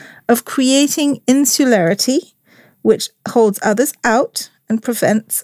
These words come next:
other good from coming in, despite the modern prophets emphasizing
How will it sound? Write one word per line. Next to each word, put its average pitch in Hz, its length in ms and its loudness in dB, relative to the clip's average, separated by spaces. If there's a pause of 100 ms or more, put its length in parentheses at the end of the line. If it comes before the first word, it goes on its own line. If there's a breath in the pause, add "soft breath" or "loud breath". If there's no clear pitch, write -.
other 214 320 2 (240)
good 196 200 0
from 202 200 -2
coming 190 400 0
in, 190 340 0 (680 loud breath)
despite - 560 -2
the 247 80 0
modern 202 340 2
prophets - 460 -4
emphasizing 190 880 0